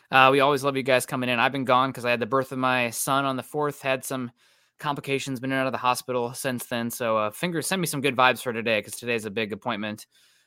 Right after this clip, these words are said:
Um, but, uh, yeah, they, we will not be doing Tuesday shows for the rest of the playoffs just 'cause there's not gonna be a coaching search in Denver and, you know, not too much talk about how many times can we talk about the twelfth pick.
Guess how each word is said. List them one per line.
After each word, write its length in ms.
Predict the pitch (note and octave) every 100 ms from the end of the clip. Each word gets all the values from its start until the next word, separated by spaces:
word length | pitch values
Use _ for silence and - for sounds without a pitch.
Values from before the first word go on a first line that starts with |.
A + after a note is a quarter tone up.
| _
Um, 400 | A2 A#2 A2 G#2+
but, 280 | G#2 A2+ -
uh, 220 | A2+ A2 G2+ _ _ _ _ _ - D3
yeah, 240 | D#3 G#2+
they, 260 | B2+ C3 B2
we 160 | C3+
will 140 | D#3 D3+
not 160 | D#3
be 60 | D3+
doing 200 | D3 C#3
Tuesday 320 | D3+ C#3+ D3+
shows 300 | D3 C#3+ C#3+
for 80 | C3
the 80 | B2+
rest 240 | B2+ -
of 80 | A#2
the 40 |
playoffs 380 | C3+ C3+ C3+ -
just 200 | B2 -
'cause 340 | B2 A2 - -
there's 160 | A2 G#2+
not 160 | A2
gonna 100 | A#2+
be 100 | G#2+
a 40 | G2+
coaching 340 | D#3+ D#3 D3+
search 280 | C3 C#3+ C#3
in 120 | C#3
Denver 480 | B2+ B2+ B2+ B2 A#2+
and, 140 | A2+
you 60 | G#2
know, 60 | G#2
not 200 | A#2 -
too 80 |
much 160 | B2+ -
talk 160 | A#2 A#2
about 100 | A#2
how 60 |
many 100 | A#2+
times 240 | A#2+ A#2 -
can 80 |
we 40 | A#2
talk 180 | A#2 A2+
about 140 | A2
the 60 | G#2+
twelfth 300 | B2+ A2 -
pick. 280 | B2+ -